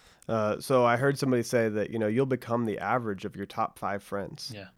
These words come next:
Speaker 1: Well, if your top five friends are unemployed or underemployed,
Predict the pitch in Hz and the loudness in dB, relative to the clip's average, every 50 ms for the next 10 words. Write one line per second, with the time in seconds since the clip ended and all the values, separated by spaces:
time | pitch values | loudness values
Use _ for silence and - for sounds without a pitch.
0 | _ _ - 139 139 131 143 143 135 151 151 143 - - 147 135 131 - - 131 | _ _ -2 0 0 0 0 0 2 4 4 4 4 4 2 2 2 2 2 2
1 | 135 151 165 139 123 98 90 123 120 117 110 110 - 135 131 131 131 143 156 160 | 4 4 2 2 2 2 2 2 2 2 0 -2 -2 0 0 2 2 2 0 0
2 | - - 117 113 - - 120 143 190 202 165 123 113 110 110 117 113 107 101 101 | 0 0 0 0 2 2 4 4 4 4 4 4 4 4 2 2 2 4 4 4
3 | 110 123 135 | 4 2 -2